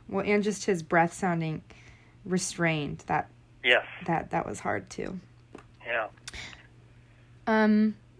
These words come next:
Speaker 1: okay, my next question, just again in reference to the backlash from the community and, and the threats that the protesters got.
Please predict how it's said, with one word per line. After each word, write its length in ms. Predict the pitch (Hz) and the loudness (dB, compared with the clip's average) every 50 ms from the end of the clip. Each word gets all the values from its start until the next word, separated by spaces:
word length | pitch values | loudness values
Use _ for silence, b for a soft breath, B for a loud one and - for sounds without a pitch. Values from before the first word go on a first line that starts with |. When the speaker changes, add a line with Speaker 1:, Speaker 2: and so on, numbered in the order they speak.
| - - - - - | -20 -20 -4 0 2
Speaker 1:
okay, 280 | 214 208 214 208 190 | 2 2 2 2 2
my 160 | 185 190 196 202 | 2 2 2 4
next 340 | 208 208 220 254 - - | 4 4 4 2 0 -2
question, 500 | - - 302 285 294 - 285 269 262 254 B B B B B B B B B B - | 0 2 2 2 4 4 4 4 4 2 B B B B B B B B B B -6
just 360 | - - 240 208 - - - - - | -2 0 0 0 -2 -6 -10 -6 -4
again 320 | - 220 208 220 220 214 | 0 4 6 6 6 8
in 120 | 214 214 208 | 6 6 6
reference 640 | 202 202 196 196 196 220 214 208 - - - - - - - | 6 6 6 4 4 0 0 0 -2 -4 -6 -8 -10 -10 -12
to 720 | - - - 220 220 214 208 208 202 196 190 185 175 - - - - - - - - - - - - - - | -6 -2 2 4 6 6 6 6 4 4 4 2 0 -2 -6 -12 -20 -20 -20 -20 -20 -20 -20 -20 -18 -12 -6
the 120 | 185 202 | -4 -2
backlash 600 | 190 170 185 180 190 196 190 208 196 190 196 190 | 0 2 4 4 4 2 2 4 4 4 4 2
from 160 | - - 185 | 0 -2 -2
the 80 | 180 175 | -2 -2
community 760 | - - - 190 185 180 185 185 180 185 175 180 180 180 180 | -4 -6 -2 0 2 2 2 2 2 2 2 2 2 2 2
and, 180 | 175 170 - - | 2 0 0 0
and 140 | 175 175 165 | 0 0 0
the 60 | 165 | -2
threats 480 | - - - 170 170 160 156 - - | -4 -4 2 4 6 6 6 4 0
that 180 | - - 175 175 | -4 -4 -2 -2
the 80 | - 170 | -4 -6
protesters 760 | - - 196 202 - - 180 180 175 - - 180 175 170 - | -2 -2 -2 -2 -2 -2 -4 -4 -4 -4 -6 -6 -6 -8 -6
got. 340 | - 175 170 175 175 - | -2 0 0 0 0 -2